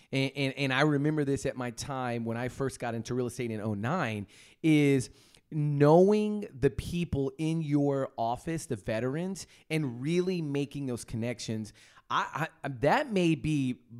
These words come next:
like, number one, ju-, obviously know real estate. You better know the market. I mean, <laughs> I mean, that goes without saying. But knowing who those players are and making those connections,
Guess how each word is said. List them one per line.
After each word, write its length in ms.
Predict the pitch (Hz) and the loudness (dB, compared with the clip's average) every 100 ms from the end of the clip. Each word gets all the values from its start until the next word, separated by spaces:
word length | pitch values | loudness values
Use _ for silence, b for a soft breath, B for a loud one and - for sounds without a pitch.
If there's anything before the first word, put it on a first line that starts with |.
| 113 | -6
like, 340 | 143 139 110 120 | 0 0 0 -2
number 600 | 120 147 175 214 226 214 | 4 8 10 8 4 4
one, 460 | 151 160 160 147 | 4 2 2 0
ju-, 160 | 107 165 - | -2 -4 0
obviously 360 | 202 208 185 | 0 0 0
know 140 | 147 131 | 4 4
real 220 | 120 127 | 6 4
estate. 280 | - 117 107 | 2 -2 0
You 120 | 127 | 4
better 180 | 160 151 | 8 8
know 140 | 135 | 6
the 80 | 107 | 4
market. 440 | 117 127 - 101 - | 2 0 0 -6 0
I 120 | 139 | 4
mean, 200 | 160 156 - 185 - | 6 6 4 -4 0
<laughs> 360 | 302 - 220 190 | 0 2 2 4
I 80 | 180 | 4
mean, 160 | 180 | 4
that 180 | 170 180 | 4 2
goes 160 | 165 147 | 0 0
without 240 | 135 110 | -2 -2
saying. 260 | 175 151 113 b b b b b | -4 -4 -6 b b b b b
But 120 | 196 | 2
knowing 320 | 196 220 247 | 2 2 2
who 100 | 214 202 | 2 4
those 160 | 190 | 2
players 420 | - 185 170 127 | 0 -4 -4 -2
are 440 | 135 226 190 135 123 b b 139 | -2 0 2 2 0 b b -4
and 180 | 143 147 | 0 0
making 280 | 196 180 | -2 -2
those 140 | 147 117 | -2 -2
connections, 460 | 135 196 - 127 | -4 -4 -4 -4